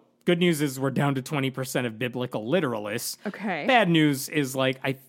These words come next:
Speaker 1: think every single one of those people is an elected Republican somewhere. Um, but this is where it gets really interesting. Like, I'm not that surprised that the numbers are moving in that direction, 'cause
Speaker 2: Mm-hmm.
Speaker 1: every poll you see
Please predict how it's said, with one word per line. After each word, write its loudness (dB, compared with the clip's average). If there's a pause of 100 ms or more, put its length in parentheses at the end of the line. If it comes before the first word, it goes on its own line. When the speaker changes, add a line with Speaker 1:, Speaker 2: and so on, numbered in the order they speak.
Speaker 1:
think 0
every 0
single -4
one 0
of 2
those 0
people -4
is -4
an -4
elected -6
Republican -8
somewhere. -4 (640)
Um, 2 (180)
but 0 (460)
this 2
is 0
where 4
it 0
gets 0
really -2
interesting. -4
Like, -4 (120)
I'm 2
not 0
that 0
surprised -4
that -4
the -2
numbers -2
are 0
moving -2
in -4
that -4
direction, -8
'cause 4
Speaker 2:
Mm-hmm. 2
Speaker 1:
every 0
poll -2
you -4
see -4